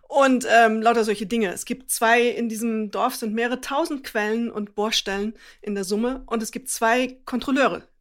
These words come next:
die n-, darauf achten, dass da nichts schief geht, dass da nichts bei den Bohrungen ins Un-, Grundwasser gerät und solche Fragen. Wir sind also bereit, es hier nicht, oder wir sind nicht bereit, es hier zu haben, aber sind bereit, es in anderen Leuten Vorgärten zu machen. Ich habe da Menschen getroffen, die sind echt zutiefst erschüttert davon,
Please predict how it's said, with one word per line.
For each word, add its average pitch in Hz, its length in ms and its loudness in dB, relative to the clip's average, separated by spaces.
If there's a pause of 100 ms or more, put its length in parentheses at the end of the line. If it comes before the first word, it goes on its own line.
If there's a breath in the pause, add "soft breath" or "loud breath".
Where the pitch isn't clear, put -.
die 220 80 -6
n-, 214 220 -4
darauf 190 280 -4
achten, 208 340 -2
dass 202 120 -12
da 214 100 -6
nichts - 280 -6
schief 269 220 -2
geht, 175 180 -10
dass 180 120 -14
da 185 120 -12
nichts 185 300 -10
bei 185 140 -8
den 202 220 -4
Bohrungen 208 420 0
ins 220 280 -4
Un-, 254 380 -4
Grundwasser 180 460 -4
gerät - 260 -10 (420 loud breath)
und 190 100 -10
solche 185 260 -6
Fragen. 208 360 0 (360 loud breath)
Wir 302 100 0
sind 320 100 0
also 254 200 2
bereit, 240 360 6
es 240 120 -8
hier 233 160 0
nicht, 214 200 -4
oder 170 220 -6
wir 190 100 -4
sind 208 100 0
nicht 269 180 -2
bereit, 202 240 0
es - 60 -12
hier 240 120 -8
zu 269 200 -6
haben, 320 180 0 (460 soft breath)
aber 208 160 -6
sind 214 140 0
bereit, 214 280 2
es - 80 -6
in 240 80 -4
anderen 220 200 0
Leuten 208 220 -2
Vorgärten 180 720 -2
zu 190 140 -6
machen. 175 220 -6
Ich 175 100 -12
habe - 100 -8
da 190 60 -4
Menschen 185 280 -2
getroffen, 220 440 -2
die 208 40 -2
sind 196 320 -8
echt - 320 -6
zutiefst - 540 -6
erschüttert 220 460 -2
davon, 247 320 -4